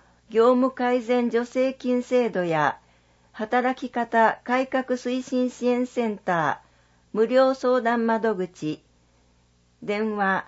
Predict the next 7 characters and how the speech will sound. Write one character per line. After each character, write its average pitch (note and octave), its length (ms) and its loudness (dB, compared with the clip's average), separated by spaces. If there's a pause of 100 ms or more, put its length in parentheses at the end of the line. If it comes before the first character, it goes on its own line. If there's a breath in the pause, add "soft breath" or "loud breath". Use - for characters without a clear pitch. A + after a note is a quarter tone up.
(580 soft breath)
零 B3 340 2
一 A3 280 -4
二 A3+ 320 2
零 G3 360 0 (280)
三 C4+ 320 -2
三 A3+ 420 -2
一 F3 500 -8